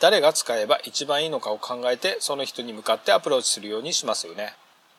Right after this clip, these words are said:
つまり、ターゲットを明確にしないとコンセプトは成り立たないということです。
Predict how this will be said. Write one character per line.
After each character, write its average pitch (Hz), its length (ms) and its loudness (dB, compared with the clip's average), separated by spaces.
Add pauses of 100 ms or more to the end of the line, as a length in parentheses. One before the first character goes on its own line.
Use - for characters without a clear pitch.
(260)
つ 190 120 0
ま 180 100 8
り、 117 140 2 (140)
タ 185 140 4
ー 202 60 4
ゲ 185 100 0
ッ - 20 -8
ト 123 180 0
を 101 60 -4
明 131 180 -2
確 135 220 -2
に 131 80 -10
し - 160 -2
な 113 80 -2
い 92 80 -6
と 139 260 -4
コ 196 180 -2
ン 190 60 -4
セ 156 140 -2
プ - 80 -20
ト 135 100 0
は 147 120 8
成 113 160 -4
り - 20 -2
立 160 180 0
た 175 120 2
な 131 120 4
い 90 160 -8
と 190 80 -4
い 196 40 0
う 185 40 -6
こ 139 100 -4
と 104 120 -10
で 98 120 -8
す。 - 280 -6